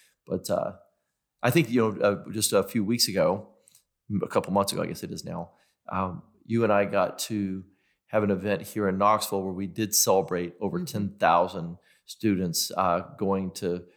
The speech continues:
Speaker 1: college just from our, our home county. So we've done so much more, but I, I remember thinking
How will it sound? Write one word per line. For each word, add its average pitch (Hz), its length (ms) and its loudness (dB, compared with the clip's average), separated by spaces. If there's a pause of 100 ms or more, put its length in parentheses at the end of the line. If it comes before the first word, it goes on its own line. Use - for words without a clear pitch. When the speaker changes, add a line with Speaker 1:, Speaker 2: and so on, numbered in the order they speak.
(160)
Speaker 1:
college 95 460 4
just 101 160 -4
from 95 140 -6
our, 90 260 0
our 90 140 -2
home 92 220 -4
county. 85 420 -6 (340)
So 101 380 0 (120)
we've 113 120 -2
done 120 260 2
so 131 240 4
much 123 200 0
more, 123 260 2
but 101 320 0
I, 101 60 2
I 98 100 -2 (340)
remember 110 440 0
thinking 110 600 -8